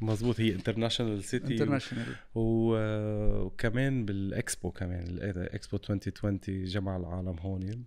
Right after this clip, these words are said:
Speaker 1: ثاقبت بوقت كورونا، بس بعدين رجعوا عيدوه twenty twenty-one يعني.
Speaker 2: الاكسبو twenty twenty جاب الكرة الأرضية كلها لهون. يعني هون صار ال-، آه، ميكرو وورد صار ب-، بدبي. وكان ناجح جدًا على فكرة. اللي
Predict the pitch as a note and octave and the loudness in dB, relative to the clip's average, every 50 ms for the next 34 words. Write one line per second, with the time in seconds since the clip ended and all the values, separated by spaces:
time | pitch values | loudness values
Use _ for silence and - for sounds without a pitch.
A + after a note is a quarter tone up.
0 | - - - - C#3 B2+ F2 A#2 G#2 G#2 - - - G#2 G2 G2 G#2 F2 F#2+ - | -14 -16 -2 2 2 2 4 4 2 0 0 0 -2 -2 0 2 2 2 2 0
1 | - - G#2+ A2 A2 A2+ A2+ A2+ A2+ G#2 G#2 G2+ - G#2 G#2 G2 G#2 G#2 G2 F#2+ | 0 2 2 4 4 4 2 2 0 0 -2 -2 0 0 0 2 2 0 0 0
2 | G2 F#2+ F2+ F#2 F2 F2 F#2+ F#2 F2+ - - F#2+ F2+ - F#2+ - - F2+ E2 - | -2 -2 -2 -2 -2 -2 -2 -2 -2 -2 -2 -2 -2 -2 -4 -2 -2 -2 0 0
3 | F2 E2+ E2+ F2 E2+ E2 D#2+ D#2 D2+ - - F#2+ - A#2 A#2 - D#3 D3+ - - | -2 0 0 -2 -2 -2 -4 -4 -4 -6 -8 -10 -8 -10 -6 -6 -6 -6 -6 -10
4 | - - C#3 C3+ - - C#3 C#3+ C#3+ - - B2+ - - D3 E3+ F3+ F3+ F3+ F3 | -12 -10 -12 -12 -8 -4 -2 -2 -2 -4 -6 -12 -8 -4 -2 0 0 0 -2 -2
5 | E3+ E3 E3+ D#3 - A2+ A2 C3+ C#3+ D3+ D3 C3 - - - - A2+ - - D#3+ | -2 -2 -2 -2 -4 -4 -4 -2 -4 -4 -4 -6 -10 -12 -12 -12 -12 -6 -4 -2
6 | D3+ C#3+ - - B2 B2+ C3 D#3+ D#3+ - - - D#3+ C#3+ C3 A#2+ A#2 G#2 G2+ G2 | -2 -2 -2 -2 -4 -2 0 0 0 0 0 -2 -2 0 0 -2 -2 -2 -4 -6
7 | F#2+ G2 G2+ - - - - - G#2+ A#2+ C3 C#3+ C#3+ C#3 C3 - C3 C3 C3 B2+ | -8 -10 -10 -12 -12 -10 -8 -8 -6 -4 -2 -2 -2 -2 -2 -2 -4 -4 -2 -2
8 | B2+ B2 A#2+ A#2 A2+ A#2 A#2 A#2 A2+ A2+ A2 G#2+ A2 G#2+ G#2+ - - - - - | -4 -2 -2 -2 -2 -2 -4 -4 -4 -6 -6 -8 -10 -12 -14 -16 -20 -20 -20 -20
9 | - - - - - A2+ A2+ B2+ E3+ F#3 - - C3+ C3 B2+ B2 A#2 A#2 A#2 B2 | -20 -20 -18 -10 -8 -4 0 2 2 2 2 0 0 2 2 0 0 -2 -4 -2
10 | C3+ B2 A2+ G#2 - - - A#2+ G#2 G2+ G#2 G#2+ A2 G#2 G#2+ A2 G#2+ G#2+ - - | -2 -2 -2 -2 -6 -10 -8 -8 -8 -8 -6 -6 -6 -4 -2 -2 -2 -2 -2 -2
11 | A#2+ A#2 B2 B2 B2 A#2 G#2+ F#2+ - - - - - - - - - - C3 - | -4 -4 -2 -4 -2 -4 -4 -4 -6 -10 -16 -20 -20 -20 -20 -20 -14 -14 -12 -4
12 | - C#3+ D3 E3+ E3+ D3+ B2 B2+ D#3+ E3+ D3 B2+ A#2+ B2 - E3+ E3 D#3+ D3+ C3 | 0 2 2 2 2 0 0 -2 -4 -2 -2 -2 -4 -4 -4 -6 -4 -4 -2 -2
13 | B2+ B2 B2+ B2 A#2+ A#2 A2+ A2+ | -2 -2 -2 -2 -2 -2 -2 -4